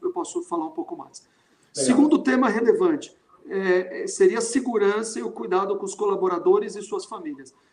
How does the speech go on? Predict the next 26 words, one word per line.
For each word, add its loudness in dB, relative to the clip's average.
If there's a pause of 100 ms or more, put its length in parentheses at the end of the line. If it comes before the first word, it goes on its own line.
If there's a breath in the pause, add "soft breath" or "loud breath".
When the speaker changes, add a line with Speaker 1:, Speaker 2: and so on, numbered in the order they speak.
Speaker 1:
Então, 0
o -6
que 6
que 2
nós 0
precisamos -4
fazer, 0
criar -4
de -4
protocolos -2
e 2
ações -6 (360 soft breath)
para 6
evitar -2
que -10
os -4
nossos -4
colaboradores -4
se -12
contaminassem -6 (360 loud breath)
e -8
também, 0 (100)
é, -2
as -4
suas 0
famílias. -8